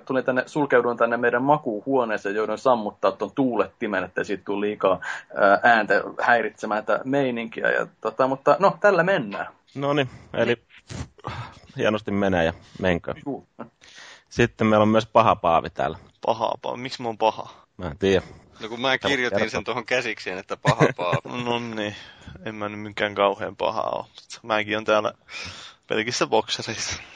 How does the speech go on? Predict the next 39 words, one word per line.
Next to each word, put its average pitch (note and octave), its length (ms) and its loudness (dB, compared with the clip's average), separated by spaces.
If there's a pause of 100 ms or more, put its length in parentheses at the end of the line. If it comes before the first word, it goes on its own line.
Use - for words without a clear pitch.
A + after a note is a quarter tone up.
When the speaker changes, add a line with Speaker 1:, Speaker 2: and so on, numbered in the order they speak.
Speaker 3:
Tää - 180 -4
Speaker 2:
Mm. F#2 100 -8 (100)
Speaker 3:
joutuu - 300 0
kans C#3 260 2
nauhoittaan B2 540 0
tuon, A2 220 -4
nauhoittaan, G#2 540 -4
sammuttaan A#2+ 500 -2
tuon A2 200 -4
tuulettimen G#2+ 600 -2
näin - 200 -2
nauhoitusten - 580 -4 (100)
ajaksi. - 400 -6
Se A2 100 -8
on G#2+ 100 -10
pyörinyt G2+ 420 -2
tuossa - 240 -8 (140)
niinkin - 240 -10
kuin A#2 100 -6
kaksikymmentäneljä A#2 560 -2
tuntia - 400 -6
putkeen. - 400 -10 (560)
Speaker 2:
Joo, F2+ 240 -4
mulla F#2+ 200 -2
on F#2+ 60 -2
toi G#2 120 2
parvekkeovi G2 600 2
auki, F#2 240 2
mut E2+ 140 -6
se - 80 0
ei E2+ 60 2
paljon E2+ 300 0
tunnu E2+ 220 -4
auttava. D2+ 380 -4 (1000)
Speaker 3:
Joo, D#3 240 4
ei, C3+ 160 6
mullakin C3+ 300 2
on A#2+ 60 2
ikkunaovi, G#2 600 0